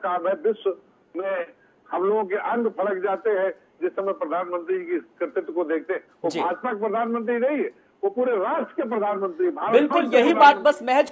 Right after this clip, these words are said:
Speaker 2: कुछ लोगों को समझ में नहीं आ रही है, बाकी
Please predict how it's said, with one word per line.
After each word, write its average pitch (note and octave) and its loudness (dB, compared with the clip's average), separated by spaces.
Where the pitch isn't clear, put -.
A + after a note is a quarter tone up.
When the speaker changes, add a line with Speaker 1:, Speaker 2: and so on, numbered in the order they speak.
Speaker 2:
कुछ - -4
लोगों C#4+ 4
को D4 2
समझ C#4 2
में C#4 0
नहीं C4 -2
आ A3 8
रही F#3 0
है, D#3+ -2
बाकी C4+ 2